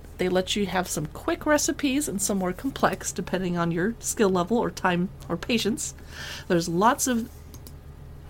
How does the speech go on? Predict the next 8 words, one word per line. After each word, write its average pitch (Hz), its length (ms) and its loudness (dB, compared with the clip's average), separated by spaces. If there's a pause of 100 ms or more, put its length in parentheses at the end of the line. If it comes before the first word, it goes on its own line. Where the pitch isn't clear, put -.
(380)
uh, 196 260 2 (720)
illustrations. 233 1160 2
I'm 185 120 2
not 226 140 0
sure 247 200 2
if 233 120 0
there's 180 400 0
photography, 226 920 0